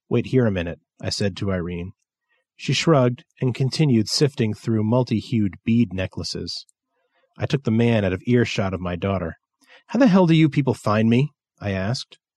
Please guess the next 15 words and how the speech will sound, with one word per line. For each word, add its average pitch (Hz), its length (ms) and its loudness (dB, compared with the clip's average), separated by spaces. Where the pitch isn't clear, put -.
then 110 100 -2
held 104 180 -2
up 95 80 -6
my 95 120 -6
hands. 92 460 -10
"Never 143 180 4
mind. 107 300 0
I 135 60 0
don't 135 120 2
want 127 140 2
to 120 60 2
know. 95 320 0
What - 200 -2
now?" 120 380 0
"Sir, 101 460 0